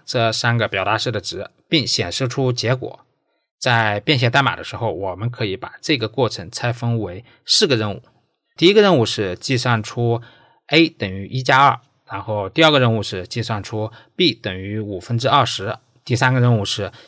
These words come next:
计算出 C 等于七乘八，然后第四个任务是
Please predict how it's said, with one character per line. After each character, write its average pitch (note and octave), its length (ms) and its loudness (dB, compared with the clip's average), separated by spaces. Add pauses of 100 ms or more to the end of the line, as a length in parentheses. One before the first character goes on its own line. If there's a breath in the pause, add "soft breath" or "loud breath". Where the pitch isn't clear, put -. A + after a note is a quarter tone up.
计 B2 160 -2
算 G#2+ 280 -4
出 A2+ 340 -4
C D#3 340 0
等 F#2 200 -12
于 F#2 260 -16
七 - 220 -2
乘 A#2 180 -4
八， B2 240 2 (340)
然 G2 100 -8
后 G2+ 280 -2
第 D3 160 0
四 D#3+ 100 2
个 D3+ 80 4
任 C3 160 4
务 G#2+ 60 0
是 G2+ 340 -6